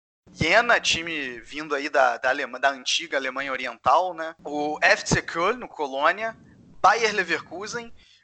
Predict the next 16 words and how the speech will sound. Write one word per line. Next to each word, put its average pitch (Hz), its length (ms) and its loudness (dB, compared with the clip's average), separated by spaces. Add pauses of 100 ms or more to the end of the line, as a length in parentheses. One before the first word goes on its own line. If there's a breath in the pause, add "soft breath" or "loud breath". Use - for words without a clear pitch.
(140)
Bayern 226 300 6
de 196 120 -8
Munique, 175 720 -12
o - 80 -12
Turbin 254 480 -8
Potsdam, 208 640 2
outro 190 380 -4
time 180 280 -4
tradicional 160 840 0
aí 147 200 -8
no, 139 240 -12
no 127 120 -16
cenário 135 420 -4
do 135 60 -20
futebol - 360 -8
feminino, 139 640 -12